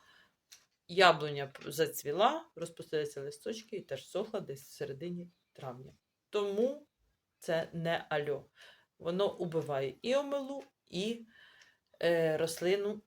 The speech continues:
також. Я думаю, що механізм дії тут може бути, е, або в тому, що, е, п-, помираючи в деревині, е, омела виділяє якісь певні речовини, які убивають дерево, або якимось чином вона,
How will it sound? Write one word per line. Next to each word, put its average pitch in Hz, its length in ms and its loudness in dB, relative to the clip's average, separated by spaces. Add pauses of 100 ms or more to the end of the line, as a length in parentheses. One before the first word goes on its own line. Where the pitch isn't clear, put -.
(120)
також. 147 640 -2
Я 220 240 10
думаю, 175 380 4
що 185 160 2
механізм 185 560 2
дії 180 220 2
тут 170 180 -6
може 180 280 2
бути, 170 300 -2
е, 156 520 2
або 175 640 8 (140)
в - 300 -20
тому, 170 380 4
що, 147 500 2 (560)
е, 170 200 8
п-, 175 420 0
помираючи 175 720 8
в 156 60 -6
деревині, 185 600 6 (220)
е, 147 380 -2 (240)
омела 170 560 6
виділяє 175 460 8
якісь 156 220 -2
певні 165 280 4
речовини, 160 400 -2
які - 180 -12
убивають 147 560 -4
дерево, 330 540 2
або 247 640 2
якимось 180 500 2
чином 254 360 -2
вона, 165 400 0